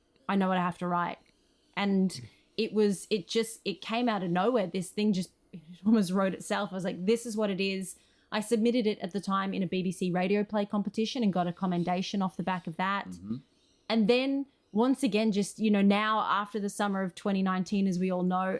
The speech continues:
Speaker 1: a few months later, we were in covid, and the idea of getting anything made in Australia was even less possible.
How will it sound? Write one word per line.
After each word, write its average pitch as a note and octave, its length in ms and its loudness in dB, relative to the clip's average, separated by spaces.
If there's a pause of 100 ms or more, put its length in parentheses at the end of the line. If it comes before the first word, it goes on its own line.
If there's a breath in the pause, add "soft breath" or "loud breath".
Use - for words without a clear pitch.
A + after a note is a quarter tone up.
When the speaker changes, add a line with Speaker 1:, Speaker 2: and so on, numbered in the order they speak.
Speaker 1:
a - 60 -6
few G#3 220 0
months F#3 260 0
later, F3+ 220 0
we E3+ 120 0
were F3+ 100 0
in F3 120 -2
covid, G3 540 -2 (280 soft breath)
and G3 140 2
the G3 80 2
idea F#3 340 -2
of E3 120 -4
getting F3+ 280 0 (120)
anything F#3 360 0
made F3+ 220 0
in F3 100 0
Australia F3+ 440 -2
was E3+ 220 0
even F3 500 -2 (420)
less A3+ 320 0
possible. E3+ 640 -2